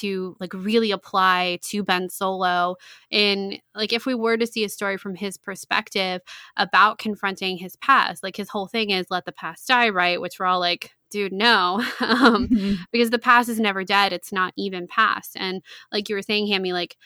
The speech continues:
Speaker 1: having these generations of trauma, what does it ultimately mean in the end? And to have a character like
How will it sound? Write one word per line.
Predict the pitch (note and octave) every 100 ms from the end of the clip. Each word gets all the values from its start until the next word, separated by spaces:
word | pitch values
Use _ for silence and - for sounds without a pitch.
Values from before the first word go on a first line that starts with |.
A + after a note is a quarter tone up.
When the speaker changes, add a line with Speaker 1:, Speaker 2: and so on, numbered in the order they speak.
| _
Speaker 1:
having | - A3 G#3+ G3+
these | F#3+ F#3 F3+
generations | - G3 F#3+ G3 G3+ F#3
of | -
trauma, | - G#3+ G#3+ F#3+ F3 F3+ _ _ _ _ _ _ -
what | A3+ A#3
does | A#3 G#3+
it |
ultimately | - G#3 - G#3+ G3
mean | G3 G#3+ G#3+
in | F#3+
the | F#3 -
end? | G3+ G3+ - A3+ - - - -
And | G#3 G3 F#3+ F#3 F#3+ - _ _ - -
to | A#3 A3
have | - A3+ A3+ A3 G#3+ G#3 G#3 -
a | G#3+
character | - B3 A#3+ A#3 G#3+
like | G#3 G#3 G#3 -